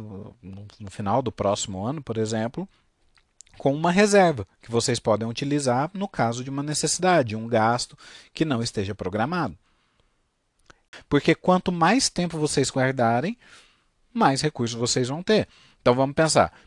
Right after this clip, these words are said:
primeiro foi mil e duzentos, depois dois e quatrocentos, três e seiscentos e assim por diante, se vocês guardarem cem reais por mês. E aí com isso, vocês conseguem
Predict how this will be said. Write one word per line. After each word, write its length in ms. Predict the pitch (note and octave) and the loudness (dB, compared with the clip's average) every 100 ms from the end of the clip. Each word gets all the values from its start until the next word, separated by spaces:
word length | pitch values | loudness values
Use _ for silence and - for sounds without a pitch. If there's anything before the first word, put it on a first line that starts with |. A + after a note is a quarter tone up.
| - | -2
primeiro 320 | E3 C#3+ C3+ | 0 2 2
foi 160 | - C3 | 4 2
mil 140 | C3 | 2
e 20 | |
duzentos, 440 | C#3+ D#3 D#3 D3+ - | 0 0 2 0 -2
depois 360 | G#2+ A#2+ A#2 | -2 0 0
dois 180 | A2 A2 | 2 -2
e 40 | B2 | 0
quatrocentos, 560 | C3 B2+ D3 C#3 C3 | -2 0 -2 -2 -4
três 280 | - A2 A2 | -2 2 2
e 40 | - | 2
seiscentos 440 | B2 - C#3 D3 | 0 0 0 2
e 60 | D3+ | 2
assim 340 | - D#3+ G3 _ _ _ _ - | 4 2 2 _ _ _ _ -2
por 120 | D#3 | 0
diante, 360 | E3 A#3 G3+ - | 4 4 4 2
se 60 | G#2 | -2
vocês 280 | G#2 A#2 | -2 -2
guardarem 460 | A#2 A#2+ A#2 A2+ B2 | 2 2 4 2 0
cem 260 | - B2+ C3 | -4 -2 0
reais 320 | D3+ C3 C3 | 0 0 -2
por 160 | D#3+ | -4
mês. 340 | G#3 G#3+ G2 - _ _ _ _ _ - | -2 -2 -2 -8 _ _ _ _ _ -4
E 160 | A#2 B2 | 4 6
aí 220 | B2 F3+ | 6 2
com 260 | - D#3+ | 0 0
isso, 400 | D3 A3 - F2 - _ _ _ _ _ _ _ _ | 0 0 -2 -4 -10 _ _ _ _ _ _ _ _
vocês 360 | A#2 B2 C#3 B2+ | -2 0 0 0
conseguem 600 | C3+ B2 - B2 B2+ | -2 0 2 4 2